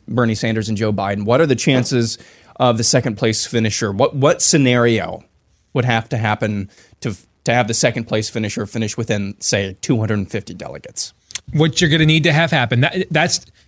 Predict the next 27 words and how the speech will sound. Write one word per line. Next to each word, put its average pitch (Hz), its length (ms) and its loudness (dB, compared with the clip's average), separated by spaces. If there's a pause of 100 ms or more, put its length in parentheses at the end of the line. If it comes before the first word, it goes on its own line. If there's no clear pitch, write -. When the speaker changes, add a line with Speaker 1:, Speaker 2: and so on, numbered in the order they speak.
Speaker 2:
that's 156 220 2
actually, 180 440 4
I 135 80 4
think, 139 180 0
a 135 60 2
simple 131 340 2
answer. 101 380 -2
That's, - 280 0
that's 151 240 0
the 165 140 2
right 165 320 2
question 196 420 2
that 139 200 2
you 139 80 4
asked 123 280 2
me, 73 160 -10 (220)
okay? 113 320 2 (360)
And 135 80 4
I 131 40 4
think 156 200 4
it 143 40 4
actually 131 300 2
has 123 120 4
a 123 60 4
very 120 260 4
simple 110 300 2
answer. 101 360 -6